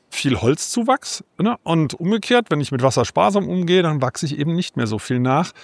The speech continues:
Das können Bäume lernen und das tun sie. Und das weiß man seit Jahrzehnten und das tun sie natürlich auch jetzt, wenn's wärmer wird, ne? Das Zweite ist, es gibt erste Anzeichen dafür, dass Bäume sich flexibel umstellen.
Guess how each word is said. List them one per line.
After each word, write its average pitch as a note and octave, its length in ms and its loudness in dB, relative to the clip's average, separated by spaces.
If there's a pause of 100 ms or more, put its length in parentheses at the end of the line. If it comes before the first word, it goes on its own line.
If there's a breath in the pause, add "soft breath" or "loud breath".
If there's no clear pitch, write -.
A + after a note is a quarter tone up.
(300 loud breath)
Das - 240 0
können F3 260 2
Bäume A#2+ 380 2
lernen G#2+ 400 -2
und G3+ 120 -2
das A3+ 120 -4
tun D#4 240 2
sie. A#2+ 200 -4 (260)
Und E3 80 -4
das G3+ 120 -2
weiß A3+ 200 2
man G3+ 80 2
seit F3 220 2
Jahrzehnten E3 420 2
und C3 80 0
das C3 100 0
tun G#3 160 0
sie F#3+ 60 2
natürlich G3 300 -2
auch G3 60 -2
jetzt, - 420 -2
wenn's F#3 180 0
wärmer F3+ 300 0
wird, G#2+ 180 -6
ne? F#3+ 200 0 (840 loud breath)
Das - 160 -2
Zweite G#3+ 320 2
ist, - 380 0 (180 soft breath)
es F#3 200 0
gibt - 260 -2 (220)
erste A3+ 560 2
Anzeichen E3+ 640 0
dafür, C3 380 -2
dass C#3 220 -2
Bäume F#3+ 640 2 (380 soft breath)
sich D#3 360 -2
flexibel G#3 800 0
umstellen. G2 680 -2